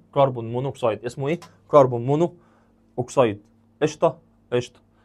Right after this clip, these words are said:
يبقى انا عملت ايه دلوقتي؟ جبت شويه فحم ومعاها شويه صخور، فحم اهو ومعاها شويه صخور. الصخور دي متكونه من ايه؟ عباره عن هيماتايت، اف اي تو او ثري. الفحم وقع الاول،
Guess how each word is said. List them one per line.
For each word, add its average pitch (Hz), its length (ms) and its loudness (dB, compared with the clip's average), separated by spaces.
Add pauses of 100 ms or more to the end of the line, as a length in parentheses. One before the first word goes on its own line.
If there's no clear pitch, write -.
(160)
يبقى 123 100 0
انا 135 80 2
عملت 139 180 0
ايه 135 60 0
دلوقتي؟ 131 380 -2 (540)
جبت 139 200 0
شويه 139 220 2
فحم - 300 0 (960)
ومعاها 147 600 0 (120)
شويه 117 360 -2
صخور، 139 600 -6
فحم 147 280 4
اهو 127 200 2 (460)
ومعاها 117 320 0
شويه 143 300 0
صخور. 127 400 -6
الصخور - 400 -8
دي 147 100 -4
متكونه 139 340 -4
من 139 100 -6
ايه؟ 165 220 -4 (340)
عباره 127 200 0
عن 135 100 0
هيماتايت، 123 540 -4
اف 131 240 -6
اي 131 180 -4
تو 135 240 -4
او 131 40 -2
ثري. 113 320 -10 (2500)
الفحم 135 280 0
وقع 131 220 2
الاول، 123 400 0